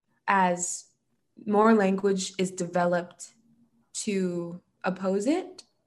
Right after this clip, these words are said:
in many different ways, more conversations will come about, about how the two will collide, like, the two opposing sides, like, people who agree with anti-racism and people who do not. Um,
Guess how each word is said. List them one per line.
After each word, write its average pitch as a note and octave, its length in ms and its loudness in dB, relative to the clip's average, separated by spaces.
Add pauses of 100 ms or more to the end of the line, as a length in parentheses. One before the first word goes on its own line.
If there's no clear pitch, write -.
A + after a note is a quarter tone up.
(140)
in G3+ 140 0
many G3 240 0
different G3+ 340 -4
ways, G#3 520 -2 (360)
more G3+ 220 4
conversations F#3+ 680 -2
will E3+ 480 -4 (1200)
come A3+ 460 2
about, F3 560 2
about F#3 240 -2
how E3 580 -2
the F3+ 80 -8
two E3+ 500 -4 (200)
will F3 140 -4
collide, E3 440 -6
like, F3+ 140 -6
the F#3 80 -12
two F#3 220 0
opposing F3+ 400 -4
sides, F3 340 -4
like, - 140 -16 (380)
people F#3+ 240 0
who F3+ 300 -2 (160)
agree A#3 340 2
with C4+ 280 2
anti-racism A3 760 -2
and F#3+ 100 -6
people G#3 200 -6
who G3+ 120 -2
do F#3+ 140 -6
not. F3+ 460 -6 (480)
Um, G3 240 2